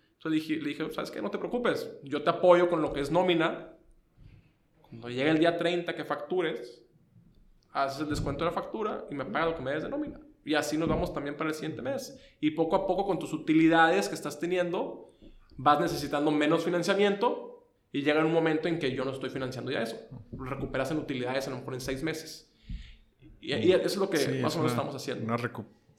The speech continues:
Speaker 2: hasta, ahora sí que una recuperación sana, ¿no? De
Speaker 1: Exacto, exacto.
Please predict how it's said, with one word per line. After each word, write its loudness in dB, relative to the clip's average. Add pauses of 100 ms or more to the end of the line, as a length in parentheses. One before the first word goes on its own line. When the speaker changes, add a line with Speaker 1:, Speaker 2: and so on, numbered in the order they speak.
(300)
Speaker 2:
hasta, -6
ahora -2
sí -6
que -8
una 0
recuperación -6
sana, -6
¿no? -8
De 0
Speaker 1:
Exacto, 6
exacto. 2